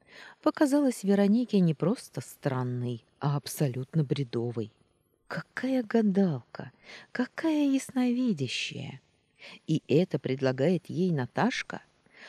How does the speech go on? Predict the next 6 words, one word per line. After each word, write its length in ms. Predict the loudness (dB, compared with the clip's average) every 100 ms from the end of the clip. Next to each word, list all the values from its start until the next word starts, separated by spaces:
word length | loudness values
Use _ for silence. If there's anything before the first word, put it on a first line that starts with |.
| -12
которая 480 | -6 0 2 4 4
всегда 480 | 0 -6 -4 0 0
казалась 560 | 0 -2 0 0 -2 -4
Веронике 640 | -2 0 0 -2 0 -2 -2
образцом 640 | -4 -6 -8 _ 0 2
логичности, 960 | 0 -4 -4 -6 -6 -8 -8 -8 -8